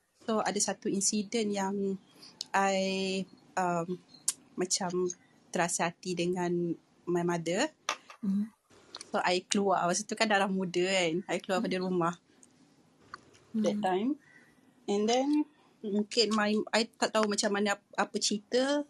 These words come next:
Speaker 1: I pergi rumah my friend. I stay sana. And then one day, kawan,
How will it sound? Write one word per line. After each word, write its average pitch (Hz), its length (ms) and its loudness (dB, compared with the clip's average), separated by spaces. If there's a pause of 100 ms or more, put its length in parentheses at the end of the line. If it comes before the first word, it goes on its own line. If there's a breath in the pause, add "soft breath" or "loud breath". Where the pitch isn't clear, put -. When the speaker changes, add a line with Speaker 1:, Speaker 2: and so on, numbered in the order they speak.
Speaker 1:
I 208 160 2
pergi 202 320 -4
rumah 208 260 0
my 202 180 0
friend. 262 460 0
I 196 100 0
stay 208 240 0
sana. 214 460 0 (800 loud breath)
And 220 160 0
then 226 80 0
one 220 240 2
day, 302 340 0 (100)
kawan, 214 560 2